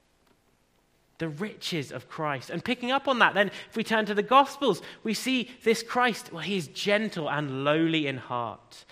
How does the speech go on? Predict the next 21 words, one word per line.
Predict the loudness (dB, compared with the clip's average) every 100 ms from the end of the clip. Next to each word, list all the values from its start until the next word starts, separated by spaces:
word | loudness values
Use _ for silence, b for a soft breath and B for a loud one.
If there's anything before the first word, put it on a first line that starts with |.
| B -2
giving | 2 2 2
us | 0
rest | -2 2 2 2 -8 -14 -18 -20 B B _
for | -2 0
our | 0
souls. | -4 -2 -2 -2 -8 -16 -20 -20 -20 _
How's | -12 -10 -10
that | -12 -12
truth | -10 -10 -10
gonna | -12 -10
shape | -8 -8 -10
my | -12 -14
day | -12 -14 -14 -20 _ _ b b
as | -12 -8
I | -8
dwell | -8 -8 -8
on | -12
it | -16 _ -18
and | -16
seek | -12 -14 -14 -20
it? | -20 -20